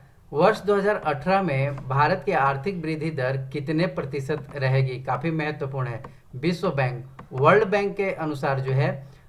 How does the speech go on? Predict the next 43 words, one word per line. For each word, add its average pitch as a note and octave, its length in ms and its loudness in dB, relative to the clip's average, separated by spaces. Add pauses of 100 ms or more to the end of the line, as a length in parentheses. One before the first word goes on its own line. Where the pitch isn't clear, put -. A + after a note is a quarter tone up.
दो C#3 100 0
हज़ार E3+ 200 4
अठारह F#3 300 0
में F#3+ 140 -2
भारत D3 320 0
की F#3+ 80 -2
आर्थिक C#3 360 0
वृद्धि D#3 320 -4
दर C3+ 160 2
जो C3 140 -6
है D3 180 0
वो C#3 160 0
रहेगी C3+ 420 2 (240)
सेवन, C#3 640 -2
सेवन D#3 420 0
पॉइंट D#3+ 420 -2 (440)
थ्री C3 220 -2
परसेंट, C3 600 -4
ठीक F3+ 180 -4
है, A3 80 -2
सेवन D#3 380 -2
पॉइंट D#3+ 400 -4 (600)
थ्री C#3 160 -2
परसेंट। B2+ 560 -6 (840)
इसके - 180 2
बाद A3+ 200 4
है, G#3+ 240 2 (100)
भारत D#3+ 440 2
ने A3+ 80 -6
मेघालय F#3+ 540 2
कम्युनिटी G3 560 -2
लेड E3 420 2
लैंडस्केप्स D#3+ 800 0
मैनेजमेंट D3+ 640 -2
प्रोजेक्ट D#3+ 460 -2
के D#3+ 100 -2
लिए C3+ 180 0
विश्व E3+ 340 -2
बैंक D3 320 -2
के C#3+ 80 -2
साथ C#3 340 -2
कितने D3+ 260 -4
मिलियन D#3+ 420 0